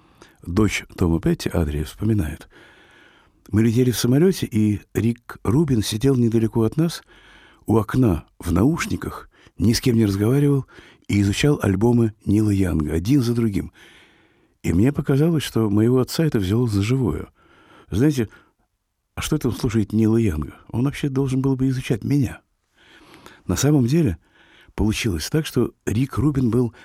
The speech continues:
фанатическим поклонником альбома "Full Moon Fever" Тома Петти. Постоянно слушал его в машине. В конечном итоге президент фирмы Warner Brothers Мо Остин устроил им встречу.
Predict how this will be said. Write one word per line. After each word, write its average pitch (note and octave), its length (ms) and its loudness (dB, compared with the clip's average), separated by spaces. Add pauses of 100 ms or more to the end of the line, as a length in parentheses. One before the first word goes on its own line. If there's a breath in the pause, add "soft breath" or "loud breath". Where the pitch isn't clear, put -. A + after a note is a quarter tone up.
фанатическим C#3+ 1000 0
поклонником G2+ 720 0
альбома F2 420 0
"Full F#2 320 -2
Moon E2+ 220 2
Fever" F#2+ 360 -2 (280 loud breath)
Тома - 240 -6
Петти. - 340 -12 (840 loud breath)
Постоянно G#2 460 2
слушал G#2+ 360 0
его F2+ 160 2
в F#2 60 0
машине. F#2+ 420 -2 (720 loud breath)
В - 100 -20
конечном G2 460 0
итоге G#2 240 0
президент F2 480 0
фирмы D2 340 -4 (460 loud breath)
Warner E2 400 -2
Brothers D#2 400 -4
Мо F2 340 0
Остин A#2+ 460 0 (560 loud breath)
устроил A#2+ 560 2
им G2+ 180 2
встречу. - 540 -8